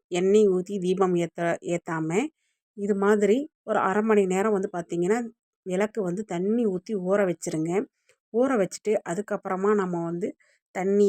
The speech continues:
வந்து ஒரு வித-, விளக்கு தண்ணியிலேருந்து எடுத்துட்டு, கொஞ்ச நேரம் உணர விட்டு, நம்ம வந்து வெண்-,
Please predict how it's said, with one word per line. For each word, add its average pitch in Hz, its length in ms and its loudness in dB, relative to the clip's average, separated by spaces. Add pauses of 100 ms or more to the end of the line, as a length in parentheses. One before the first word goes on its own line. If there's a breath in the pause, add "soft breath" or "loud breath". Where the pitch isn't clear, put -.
வந்து 185 180 2
ஒரு 190 120 2
வித-, 170 360 2
விளக்கு 190 360 0
தண்ணியிலேருந்து 185 580 0
எடுத்துட்டு, 175 460 -4 (100)
கொஞ்ச 185 260 -4
நேரம் 180 340 0
உணர 180 260 0
விட்டு, 175 300 -6 (440)
நம்ம 196 200 -6
வந்து 190 180 0
வெண்-, 185 260 2